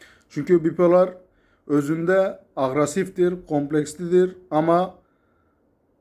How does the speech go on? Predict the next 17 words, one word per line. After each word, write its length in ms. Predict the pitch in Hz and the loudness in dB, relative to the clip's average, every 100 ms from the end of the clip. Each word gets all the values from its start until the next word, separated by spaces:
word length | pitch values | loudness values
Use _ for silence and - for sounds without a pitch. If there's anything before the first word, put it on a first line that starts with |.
| _ _ _ _ _ _ _ _ - | _ _ _ _ _ _ _ _ -2
normalde 480 | 143 143 151 151 165 | 2 4 4 4 4
öyledir 360 | 165 175 175 | 4 2 0
ama 400 | 165 160 165 180 | 0 0 0 -2
özünde 520 | 165 156 151 160 175 | 0 0 0 -2 -2
kedi 260 | 175 165 175 | 0 2 2
gibi 220 | 170 156 | 0 0
bir 80 | 147 | 0
insandır. 540 | 135 - 131 117 101 - _ _ _ _ _ _ _ _ _ _ _ | 0 -2 -6 -6 -12 -20 _ _ _ _ _ _ _ _ _ _ _
Hakikaten 580 | 147 147 - 185 180 180 | -10 -8 0 0 2 -2
içinden 400 | 165 170 165 165 | -2 -4 -2 -2
kötülük 400 | 160 156 160 156 - _ _ | -2 -4 -4 -8 -8 _ _
fazla 360 | - 147 143 156 | -4 -2 0 0
çıkmayabilir. 480 | - 160 147 143 139 | -2 -2 0 2 2
O 260 | 170 185 | 0 0
çünkü 320 | 185 185 185 175 | -4 -8 -4 0
hastalığından 640 | 156 - 160 156 165 175 | -2 0 0 2 2 0
kaynaklanıyor. 640 | 151 131 117 127 110 104 | 0 -2 -4 -10 -12 -14